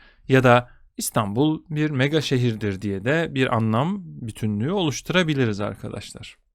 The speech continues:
Devam edelim bakalım. Yukarıdaki verilen önermelere P ise Q doğruluk, e, yazıp doğruluk değerini bulunuz.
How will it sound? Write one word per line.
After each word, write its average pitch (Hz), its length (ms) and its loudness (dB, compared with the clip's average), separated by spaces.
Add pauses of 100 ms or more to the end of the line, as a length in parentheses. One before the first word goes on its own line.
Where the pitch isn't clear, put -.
(580)
Devam 226 300 2
edelim 131 320 -6
bakalım. - 260 -20 (1900)
Yukarıdaki 269 560 4
verilen 254 280 6
önermelere 175 760 6 (320)
P 254 200 4
ise 190 260 0
Q 208 260 0
doğruluk, 170 540 2 (140)
e, 127 40 -2 (320)
yazıp 131 400 0
doğruluk 156 420 4
değerini 135 380 0
bulunuz. 104 480 -4